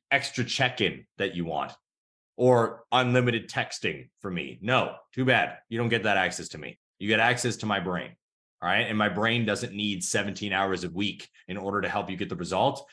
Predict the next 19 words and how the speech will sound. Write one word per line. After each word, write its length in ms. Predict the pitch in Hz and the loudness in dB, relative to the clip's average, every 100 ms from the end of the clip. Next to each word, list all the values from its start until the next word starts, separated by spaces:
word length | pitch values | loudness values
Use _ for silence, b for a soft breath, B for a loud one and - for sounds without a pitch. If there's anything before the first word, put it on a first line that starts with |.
| b | b
It 60 | 104 | -4
needs 280 | 104 90 | -2 -2
thirty 280 | - 113 110 | -2 0 2
minutes 240 | 104 98 95 | 0 -2 -4
of 100 | - | -4
uninterrupted 560 | 95 95 92 90 87 | -4 -2 -2 -4 -6
time 300 | 87 85 98 | -8 -4 -2
and 100 | 104 | -2
you 100 | 92 | -4
listening 360 | 92 90 98 90 | -2 -4 -4 -6
to 60 | 87 | -6
the 80 | |
fucking 340 | 82 92 82 87 | -6 -8 -6 -6
words 240 | 82 80 | -6 -8
coming 180 | - 73 | -10 -14
out 80 | 69 | -14
of 60 | |
my 60 | 67 | -14
mouth. 240 | 64 57 | -14 -14